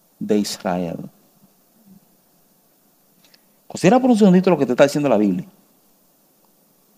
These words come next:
No te está diciendo que él se incomodó, que él se enojó, como te describieron hace un momentito, que él es celoso. No, no, no. En él hubo dolor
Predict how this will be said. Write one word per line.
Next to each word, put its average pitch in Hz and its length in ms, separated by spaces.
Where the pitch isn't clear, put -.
No - 160
te 294 60
está 190 200
diciendo 170 480
que 123 100
él 117 40
se - 140
incomodó, 147 500
que - 80
él 127 100
se - 200
enojó, 139 500
como 117 240
te 123 100
describieron 131 640
hace 160 180
un 156 60
momentito, 147 480
que - 80
él 165 100
es 180 160
celoso. 147 720
No, 113 400
no, 87 120
no. - 120
En 117 200
él 156 180
hubo 156 280
dolor 117 600